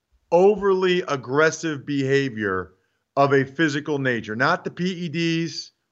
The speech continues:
which is a whole other story, not the middle finger. This is his tenth one. I would like to hope that the N F L P A does not represent him, because the N F L P A represents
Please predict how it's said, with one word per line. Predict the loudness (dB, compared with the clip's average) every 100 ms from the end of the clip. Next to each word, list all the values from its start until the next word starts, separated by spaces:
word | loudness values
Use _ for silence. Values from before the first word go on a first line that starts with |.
| -12
which | -6
is | -2
a |
whole | 4 6
other | 6 2
story, | -2 -2 2 2 2
not | 0 0
the | -2
middle | 0 2 0
finger. | 2 0 2 0 -2 -4 _ _ -2
This | 0 0
is | -4 -4
his | -4 -6
tenth | -10 -4 0 0 -2 -12
one. | -4 0 0 -2 -6 -16 _ _ _ _ _ 0
I | 4 6 4
would | 2 -2
like | 2 4 4 0
to | -6 -2
hope | 0 0 -2 -10 _ _ _ _ 2
that | 2 4
the | 0
N | 0
F | 0 0
L | 0 0
P | -4 0
A | 2 2
does | -2 -4
not | 0 0 0 -2
represent | -8 -8 -10 -10 -12 -12
him, | -18 -20 _ _ _ _
because | -2 4 4
the | 4
N | 0
F | 0 2
L | 4 4
P | 0 0
A | 4 4 4 -2 -8 _ _ _ _
represents | 0 2 2 0 -8 -2 -2 -2 -6